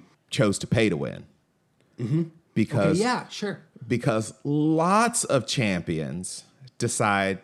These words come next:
Speaker 1: that it's not worth the cost,
Speaker 2: Mm-hmm.
Speaker 1: right? And like I said before, like, they're,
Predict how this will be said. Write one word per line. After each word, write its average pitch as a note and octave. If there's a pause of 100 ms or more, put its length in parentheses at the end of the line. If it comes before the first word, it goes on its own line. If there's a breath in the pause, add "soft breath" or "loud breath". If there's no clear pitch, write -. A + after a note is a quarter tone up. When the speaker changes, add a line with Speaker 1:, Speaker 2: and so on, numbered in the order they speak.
Speaker 1:
that -
it's G#2+
not G#2+
worth F#2 (160)
the A2
cost, - (580)
Speaker 2:
Mm-hmm. B2+
Speaker 1:
right? G#2 (180)
And A#2+
like A#2+
I C3
said B2
before, A#2
like, F2+
they're, G#2